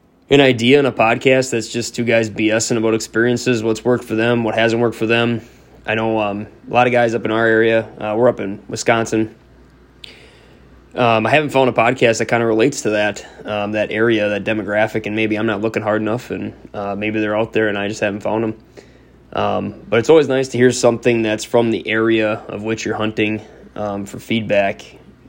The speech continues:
Um, that was another thought that I had had was, you know, hopefully guys that hunt in our area, um, hear this, listen to this, you know, give feedback, good, bad, ugly. We kinda maybe pattern a rut better in the state,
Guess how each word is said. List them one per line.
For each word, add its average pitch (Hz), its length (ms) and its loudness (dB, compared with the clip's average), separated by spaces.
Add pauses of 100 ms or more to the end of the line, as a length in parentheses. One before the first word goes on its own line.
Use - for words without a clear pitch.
(160)
Um, 107 220 -6
that 110 100 -2
was 113 80 -2
another 113 180 0
thought 107 300 0
that 104 80 -2
I 104 80 2
had 98 140 -2
had 110 300 2
was, 107 440 -6 (720)
you 127 80 2
know, 131 100 6
hopefully 131 720 4 (280)
guys 117 360 0
that 107 320 -2 (840)
hunt 127 260 2
in 117 80 2
our 113 140 2
area, 113 580 4 (460)
um, 107 400 -4 (560)
hear 123 220 4
this, 117 280 2
listen 120 240 2
to 110 60 0
this, 110 560 0
you 107 80 -6
know, 104 220 -6 (380)
give 113 200 0
feedback, 107 500 0 (160)
good, 113 220 -2
bad, 107 180 2
ugly. 113 280 2
We 107 100 0
kinda 104 500 -4 (380)
maybe 107 200 2
pattern 107 320 0
a 98 60 -4
rut 104 260 0
better 110 380 -2 (100)
in 110 120 -6
the 107 60 -6
state, - 440 0